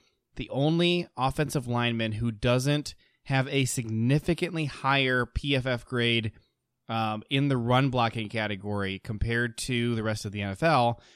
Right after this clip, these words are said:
would be Elgton Jenkins, who happens to be our most elite pass blocker. So I'm fine with that. And Gil, one of the really exciting things,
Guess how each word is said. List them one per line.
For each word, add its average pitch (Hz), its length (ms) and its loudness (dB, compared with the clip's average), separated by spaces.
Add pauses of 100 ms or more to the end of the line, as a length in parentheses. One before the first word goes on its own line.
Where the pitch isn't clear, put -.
(140)
would 160 320 4
be 143 280 4
Elgton 135 280 0
Jenkins, 110 680 0 (460)
who 190 120 4
happens 165 400 4
to 165 120 -2
be 143 280 4
our 131 220 2
most 123 400 2
elite 113 400 -4 (200)
pass 127 360 2
blocker. 92 440 -4
So 120 160 -4
I'm 120 180 -2
fine 139 340 2
with 104 140 -4
that. 107 260 -2 (640)
And 143 360 2 (160)
Gil, 190 360 4 (800)
one 170 280 -2
of 208 100 -2
the 147 100 0
really 143 400 0
exciting 117 560 -4
things, 113 560 -4